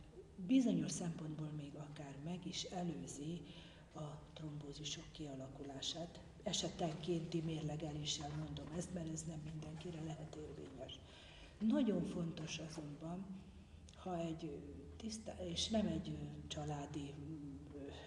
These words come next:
elváltozásról van szó, mert a család minden tagján közismerten végigfut, ha hirtelen fellép egy viszér nagyobbodás valakin, hirtelen fellép egy fájdalmas viszér, azt azonnal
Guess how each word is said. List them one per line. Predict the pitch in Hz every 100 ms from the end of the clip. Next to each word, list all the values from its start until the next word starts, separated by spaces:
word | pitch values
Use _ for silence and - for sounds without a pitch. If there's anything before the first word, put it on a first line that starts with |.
| 160
elváltozásról | 156 156 151 - 151 156 135 - 151
van | 139
szó, | 147 - 151
mert | 143
a | -
család | 160 147 156
minden | 147 147 143
tagján | - 151 151 143
közismerten | 156 147 - 165 147 156 151
végigfut, | 156 160 170 - 240 - - - - - - - - - - - - - - - - - - - -
ha | - 226
hirtelen | 233 226 185 165 160
fellép | - 170 160 151 -
egy | 147 151
viszér | 156 - 156 139 147 143 - -
nagyobbodás | 151 151 143 151 151 151 143 - -
valakin, | 147 135 - 160 165
hirtelen | - 226 - 185 165 160
fellép | - 160 151 151 151
egy | - 143
fájdalmas | 139 143 143 147 147 160
viszér, | 160 - 165 - - - - -
azt | -
azonnal | 269 208 151 147 139